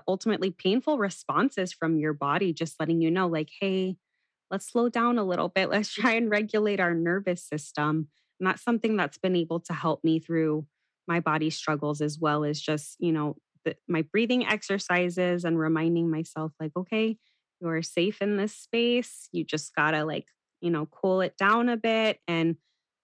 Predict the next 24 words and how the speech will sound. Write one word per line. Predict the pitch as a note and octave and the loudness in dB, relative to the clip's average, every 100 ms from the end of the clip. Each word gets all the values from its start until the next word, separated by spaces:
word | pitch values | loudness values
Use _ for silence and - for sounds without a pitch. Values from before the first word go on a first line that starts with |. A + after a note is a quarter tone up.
| _ _ | _ _
I'm | G3+ G3+ | 0 2
lucky | F#3+ D4+ - C#4+ | 2 2 2 2
that | G3 - | 2 2
a | F#3+ | 2
lot | G3+ G#4 | 2 2
of | |
the | F4 | 0
times | C4+ C4+ C4+ | 0 0 0
that | D#4+ - - | -2 -6 -4
kinda | A4 E4+ | 2 2
does | F#3 F3+ F4+ - - | 2 0 0 -2 -2
help | G4+ - | -2 0
me | F#3+ E3 | 0 0
feel | - E3 - | 0 -2 -2
better, | E3+ - - F#3 F3 | -2 -4 -2 0 0
just | F#3+ - - | -2 -6 -4
trying | G#3+ A3+ | 0 0
to | - G3 | 0 0
regulate | D#3+ F#3+ G3 F3 - | 0 2 0 0 0
my | F3 | 0
nervous | E3 D3+ F3 F#3+ - | 2 2 0 -2 -2
system | D#3+ - - D#3 D#3 D#3+ - | -6 -4 -2 0 0 0 -2
to | |
help | D#3 - E3 | -6 0 0